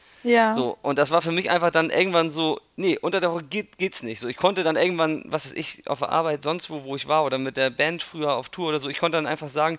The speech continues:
Speaker 2: nee, das esse ich jetzt nicht, weil es ist unter der Woche. So,
Speaker 1: Okay,
Speaker 2: und dann
Speaker 1: ja,
Speaker 2: hab ich mich
Speaker 1: ja.
Speaker 2: halt umso mehr aufs Wochenende gefreut und dann hab ich halt dann da mal zugelangt, so in dem Sinn. Und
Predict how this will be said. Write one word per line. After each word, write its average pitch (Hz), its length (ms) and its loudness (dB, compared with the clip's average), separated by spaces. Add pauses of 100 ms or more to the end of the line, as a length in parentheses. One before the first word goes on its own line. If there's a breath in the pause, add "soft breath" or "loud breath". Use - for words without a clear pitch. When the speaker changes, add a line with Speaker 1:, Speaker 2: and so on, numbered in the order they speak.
(140 soft breath)
Speaker 2:
nee, 156 240 2 (160)
das - 160 -2
esse - 240 -4
ich - 80 -8
jetzt 131 220 -4
nicht, 185 200 -6
weil 113 120 0
es - 80 -4
ist 165 160 -4
unter 143 320 -4
der 175 140 0
Woche. 147 280 0 (320 loud breath)
So, 262 140 2
Speaker 1:
Okay, 294 160 6
Speaker 2:
und 254 60 8
dann - 80 4
Speaker 1:
ja, 240 80 6
Speaker 2:
hab 160 60 4
ich 165 100 -2
mich 165 120 2
Speaker 1:
ja. 165 60 8
Speaker 2:
halt 160 100 8
umso 175 200 0
mehr 175 160 6
aufs 151 140 2
Wochenende 170 360 2
gefreut 156 380 0
und 165 100 0
dann 160 160 2
hab 165 100 2
ich 165 140 -4
halt 165 160 0
dann 160 240 -2 (240 loud breath)
da 160 160 4
mal 143 140 0
zugelangt, 123 520 -4
so 123 100 -8
in 117 120 -6
dem 120 180 -4
Sinn. 113 180 -6
Und 113 200 -6